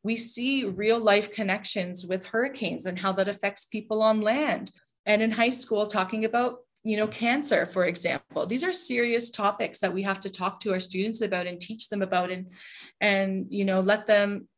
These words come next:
and show them how to critically think about these topics. And I,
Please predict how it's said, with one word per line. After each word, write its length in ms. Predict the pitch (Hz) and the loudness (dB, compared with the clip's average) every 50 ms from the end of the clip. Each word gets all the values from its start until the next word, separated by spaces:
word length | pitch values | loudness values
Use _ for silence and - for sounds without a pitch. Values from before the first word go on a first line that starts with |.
| _ _ _ _ _ - | _ _ _ _ _ -10
and 200 | 170 180 214 190 | -6 -4 0 0
show 160 | - 262 262 | 2 2 4
them 180 | 269 302 294 262 | 4 4 4 4
how 120 | 254 233 | 4 2
to 80 | 220 214 | 2 2
critically 460 | - - 247 240 233 240 233 220 196 | 0 0 0 0 0 0 -2 -4 -6
think 340 | 190 - - 180 196 196 196 | -6 -4 -4 -4 -4 -2 -2
about 300 | 190 - 165 160 160 160 | -2 -2 -2 -4 -4 -6
these 180 | 156 - - | -6 -6 -4
topics. 540 | - - - - 175 - - - - - - - - - - - | -4 -4 -4 -4 -4 -6 -10 -10 -10 -14 -16 -16 -16 -18 -10 -2
And 100 | - 208 | 0 0
I, 220 | 208 202 202 202 | 0 0 -2 -4